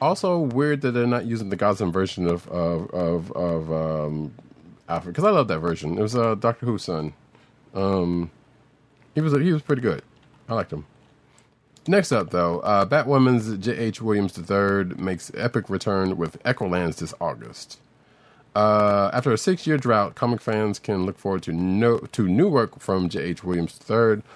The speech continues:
on a regular basis once more beginning this fall. Uh, Echolands is an upcoming creator-owned series by Williams and longtime writing partner H, excuse me, W. Hayden Blackman. Uh, together with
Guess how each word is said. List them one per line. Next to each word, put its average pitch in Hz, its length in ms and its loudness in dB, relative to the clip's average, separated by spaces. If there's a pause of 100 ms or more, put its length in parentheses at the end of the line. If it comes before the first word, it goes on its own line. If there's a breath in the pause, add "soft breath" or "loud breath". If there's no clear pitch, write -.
(200 loud breath)
on 110 480 4
a - 80 -4
regular 85 240 -2
basis 117 420 0
once 95 420 -4
more 90 380 4
beginning 85 420 0
this 73 140 -8
fall. 55 360 -4 (460 loud breath)
Uh, 87 120 2
Echolands 135 520 2
is 98 140 -4
an 92 120 -4
upcoming 131 460 0
creator-owned 98 580 0
series 90 300 -4
by 78 180 -2
Williams 120 400 4
and 87 160 -2
longtime 95 500 2
writing 85 260 0
partner 80 640 -4 (100)
H, - 520 -8
excuse 110 240 0
me, 85 60 -2
W. 107 400 0
Hayden 90 560 -2
Blackman. 69 640 -4 (640 loud breath)
Uh, 95 160 2
together 170 480 4
with 123 240 0